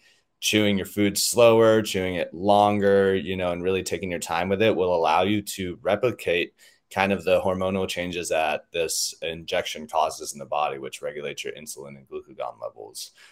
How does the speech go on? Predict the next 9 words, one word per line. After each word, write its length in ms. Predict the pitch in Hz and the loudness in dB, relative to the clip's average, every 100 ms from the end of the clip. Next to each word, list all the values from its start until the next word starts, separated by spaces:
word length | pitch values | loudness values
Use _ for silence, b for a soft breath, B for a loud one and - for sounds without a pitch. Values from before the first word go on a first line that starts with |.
| b b | b b
um, 480 | - 71 69 67 67 - | -10 -8 -8 -10 -16 -14
and 120 | 71 69 | -12 -10
affects 300 | - 65 - | -6 -6 -6
how 100 | 64 | -8
your 120 | 64 | -6
body 260 | 64 65 65 | -6 -6 -8
absorbs 360 | 64 65 - | -10 -10 -6
sugar. 260 | - 73 69 | -6 -4 -4
So 380 | - 78 73 | -2 0 0